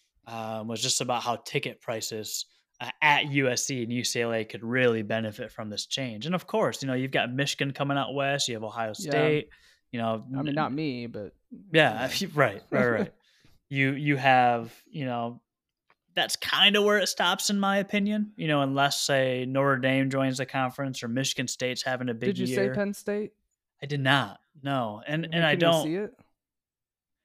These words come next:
Speaker 1: I think Penn State and, and U S C had an incredible game in the Rose Bowl, and that
Speaker 2: Yeah,
Speaker 1: was
Speaker 2: I'm
Speaker 1: a lot of
Speaker 2: excited about
Speaker 1: fun.
Speaker 2: that.
Speaker 1: And, and I think it could be good matchups. And I think that really any team can benefit from this. You have another team that you have a chance to beat.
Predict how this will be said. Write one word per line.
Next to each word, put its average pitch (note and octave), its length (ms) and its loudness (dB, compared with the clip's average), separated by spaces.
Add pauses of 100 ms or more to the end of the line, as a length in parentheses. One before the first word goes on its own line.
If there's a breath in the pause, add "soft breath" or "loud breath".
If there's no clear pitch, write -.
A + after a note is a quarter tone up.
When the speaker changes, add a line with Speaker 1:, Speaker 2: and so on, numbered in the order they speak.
(180)
Speaker 1:
I E3+ 80 4
think G3 260 0
Penn E3+ 240 6
State D#3+ 680 2
and, D3 400 -2 (100)
and C#3+ 220 0
U D3 160 4
S - 160 0
C D3 200 0
had C#3 160 2
an A#2+ 120 -2
incredible A#2+ 480 0
game A#2+ 300 -2
in B2 80 -2
the G#2+ 80 -4
Rose C3 280 0
Bowl, B2+ 380 -4 (380)
and B2+ 160 -4
that C3 60 4
Speaker 2:
Yeah, B2+ 40 4
Speaker 1:
was A#2+ 120 0
Speaker 2:
I'm A#2 80 -2
Speaker 1:
a - 20 0
lot B2 180 4
of A#2+ 80 -2
Speaker 2:
excited A#2 40 -10
about C#3 240 0
Speaker 1:
fun. C3 80 -6 (920)
Speaker 2:
that. D3 80 -6
Speaker 1:
And, C3+ 140 -2
and C#3+ 160 0
I C3 100 2
think C#3+ 240 0
it B2+ 200 -4 (280)
could C#3+ 260 -2
be C3+ 140 2
good C3 260 2
matchups. A#2+ 640 -2
And D#3+ 80 0
I D#3 100 6
think D#3 260 0
that B2+ 260 2
really D3+ 320 2
any F#3 220 0
team C3 260 -4
can A#2 180 -6
benefit A2 400 -6
from G#2 220 -10
this. G2+ 180 -12
You F#3+ 80 4
have A3+ 80 4
another D3+ 360 2
team E3+ 300 -4
that B2 120 -4
you B2+ 100 -4
have C#3 80 -4
a B2 60 -10
chance C#3 340 -6
to A2+ 100 -14
beat. C#3 380 -4